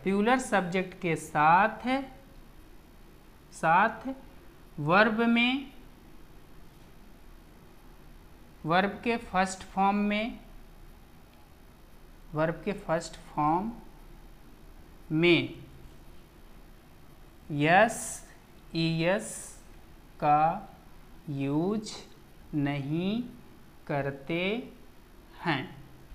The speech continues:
ठीक है, बस हम केवल क्या करेंगे, verb की first form लिख देंगे। समझ में आ गया होगा कि अगर आपको singular subject मिलेगा, तब जाके आप verb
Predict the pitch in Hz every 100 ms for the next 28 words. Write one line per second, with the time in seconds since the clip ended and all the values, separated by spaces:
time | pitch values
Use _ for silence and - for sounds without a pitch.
0 | - - - - - - - - - 208
1 | 208 254 202 - - - - - 165 220
2 | 233 - 170 165 170 175 170 175 175 175
3 | 180 202 156 143 143 143 - 135 - 135
4 | 131 127 131 135 131 135 131 - - -
5 | - - - 185 208 208 208 196 170 143
6 | 131 123 120 - - - - - 220 240
7 | 196 202 233 262 254 196 208 208 - 233
8 | 262 254 - - 214 208 202 226 269 -
9 | 220 196 180 208 208 202 185 185 208 220
10 | 226 233 254 - - - - 254 240 202
11 | 202 208 220 208 190 190 190 170 175 185